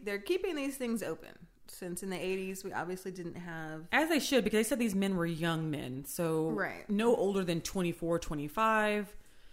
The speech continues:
Speaker 2: And Teresa, like I said, was eighteen. And so these guys are probably in their late fifties, early sixties. They're still around.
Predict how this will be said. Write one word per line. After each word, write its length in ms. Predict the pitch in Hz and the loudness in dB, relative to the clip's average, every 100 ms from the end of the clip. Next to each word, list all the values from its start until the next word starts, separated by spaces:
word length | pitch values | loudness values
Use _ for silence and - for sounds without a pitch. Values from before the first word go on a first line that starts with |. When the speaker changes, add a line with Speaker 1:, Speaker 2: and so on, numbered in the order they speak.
| - - | -20 -10
Speaker 2:
And 140 | 170 165 | -2 -2
Teresa, 280 | 175 170 170 | 0 0 0
like 140 | 151 | -2
I 80 | 147 | -4
said, 200 | 147 156 | -4 -4
was 120 | 143 | -4
eighteen. 760 | - 143 - 214 202 196 190 190 - - - - | -8 -8 -4 0 2 2 2 0 -4 -18 -16 -8
And 160 | 170 | -6
so 600 | - 170 165 160 160 - - | -2 0 0 2 0 -4 -12
these 420 | 156 175 226 226 | -6 -2 0 -2
guys 380 | - 170 170 151 | -4 -2 -2 -2
are 100 | 143 | -4
probably 680 | - - 196 202 170 160 - | -6 -6 -2 -2 -2 -4 -4
in 220 | 165 165 | -4 -2
their 400 | 151 147 147 - | -2 -2 -2 -4
late 380 | 151 160 170 - | -4 -2 -4 -6
fifties, 460 | - 175 - 175 | -8 -8 -6 -6
early 240 | - 156 160 | -4 -4 -4
sixties. 500 | - 175 - 208 202 | -6 -8 -6 -6 -4
They're 140 | 254 | -4
still 260 | 277 294 254 | -4 -2 -2
around. 460 | 175 135 - - | 0 -2 -4 -12